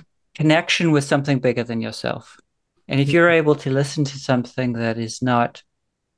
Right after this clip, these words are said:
uh, particularly made for a,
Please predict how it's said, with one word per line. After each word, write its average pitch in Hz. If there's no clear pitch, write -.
uh, 123
particularly 139
made 123
for 123
a, 135